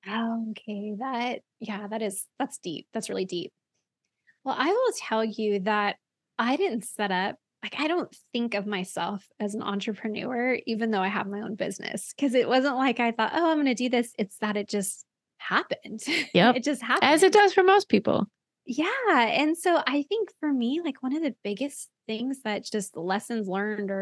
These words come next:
Speaker 1: or insights is just, it's the perseverance that even those times
Speaker 2: Mm-hmm.
Speaker 1: where you're just, "Oh my gosh, I can't do this." You know, one of the things I've told myself, and actually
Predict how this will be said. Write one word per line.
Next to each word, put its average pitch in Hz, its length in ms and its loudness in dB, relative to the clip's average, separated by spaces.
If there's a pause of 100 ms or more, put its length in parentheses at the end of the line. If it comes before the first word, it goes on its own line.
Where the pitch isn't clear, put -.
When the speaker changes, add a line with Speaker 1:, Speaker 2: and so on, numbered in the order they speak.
Speaker 1:
or 202 320 -4
insights 214 600 -2
is 202 180 -6
just, 214 420 -2 (380)
it's 233 180 -4
the 262 80 4
perseverance 202 1040 -4
that 214 240 0
even 247 360 0
those 208 280 2
times 208 420 6
Speaker 2:
Mm-hmm. 208 80 6
Speaker 1:
where 214 120 4
you're 208 300 0
just, 214 500 -4 (300)
"Oh 240 260 2
my 226 160 0
gosh, 226 400 -2
I 202 80 -6
can't - 340 -6
do 240 220 0
this." 208 640 0 (1400)
You 226 120 0
know, 214 160 2
one 220 120 2
of 233 80 0
the 240 80 2
things 233 240 0
I've 196 160 0
told 254 260 0
myself, 220 360 2
and 208 80 0
actually - 300 -2